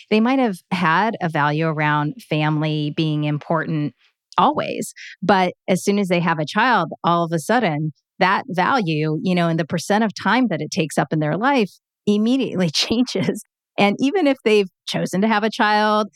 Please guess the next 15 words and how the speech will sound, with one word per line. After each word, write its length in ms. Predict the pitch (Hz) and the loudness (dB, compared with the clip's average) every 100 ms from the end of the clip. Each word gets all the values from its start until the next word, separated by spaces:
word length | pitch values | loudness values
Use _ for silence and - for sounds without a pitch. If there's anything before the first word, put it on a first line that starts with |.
| - | -8
et 140 | 165 | -4
cetera, 380 | - 180 226 233 - | 0 2 2 0 0
oftentimes 600 | 220 277 302 226 226 208 | 0 0 0 0 -2 -2
they 160 | 208 - | -2 -2
are 260 | 165 156 165 | 0 0 0
surprised 500 | - 208 277 277 170 | -2 -2 0 0 0
by, 120 | 165 | 0
like, 180 | 165 160 - 180 | 0 -2 -4 -4
"Okay, 380 | 196 175 160 | -2 -2 -2
how 180 | 165 175 | 0 0
do 100 | 175 | 0
I 120 | 196 190 | 0 0
navigate 540 | 165 202 214 135 160 | 0 0 -2 -6 -6
this? 360 | - 147 - - | -4 -2 -4 -4
And 420 | 190 170 170 165 | 0 2 2 -2